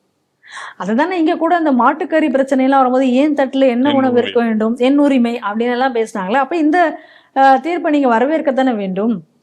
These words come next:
Speaker 1: அது சரின்னு நீங்க பேசுறீங்க அப்படின்னு சொன்னா அப்ப இதுவும் சரிதானே. எனக்கு என்ன வேணும்ன்றதை நான் டிசைட் பண்றேன். நான் வெஜிடேரியனா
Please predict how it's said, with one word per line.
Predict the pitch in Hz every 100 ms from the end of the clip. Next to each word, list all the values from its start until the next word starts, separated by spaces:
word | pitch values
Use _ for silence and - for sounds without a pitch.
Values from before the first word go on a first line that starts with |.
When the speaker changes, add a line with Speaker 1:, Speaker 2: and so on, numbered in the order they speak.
| _
Speaker 1:
அது | - 190 247 330 320
சரின்னு | 269 359 403
நீங்க | 370 311
பேசுறீங்க | 302 277 277 285 262 285
அப்படின்னு | 240 247
சொன்னா | 226 320
அப்ப | 359
இதுவும் | 294 339 339
சரிதானே. | 294 254 233 202 233
எனக்கு | 202 262 302
என்ன | 294 392
வேணும்ன்றதை | 349 320 320 277 370
நான் | 277 311
டிசைட் | 311 302 330
பண்றேன். | - 190 180 196 247 _ - -
நான் | 214 214 311
வெஜிடேரியனா | 330 320 370 349 311 285